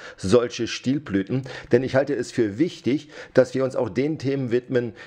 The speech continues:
die ihr im öffentlich-rechtlichen Diskurs, im Narrativ von A R D und Z D F so vielleicht nicht findet oder aber die in den Mainstream-Medien, die oft links geprägt sind, ganz anders gedeutet werden.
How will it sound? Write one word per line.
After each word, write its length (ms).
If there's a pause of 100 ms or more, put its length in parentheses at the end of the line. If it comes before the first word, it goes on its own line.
(140)
die 140
ihr 320
im 340 (120)
öffentlich-rechtlichen 880
Diskurs, 600
im 200
Narrativ 720
von 280
A 140
R 140
D 160
und 100
Z 220
D 80
F 140
so 180
vielleicht 340
nicht 220
findet 400 (460)
oder 260
aber 400 (240)
die 120
in 60
den 120
Mainstream-Medien, 1120 (220)
die 100
oft 240
links 240
geprägt 460
sind, 300
ganz 340 (160)
anders 500 (400)
gedeutet 480
werden. 240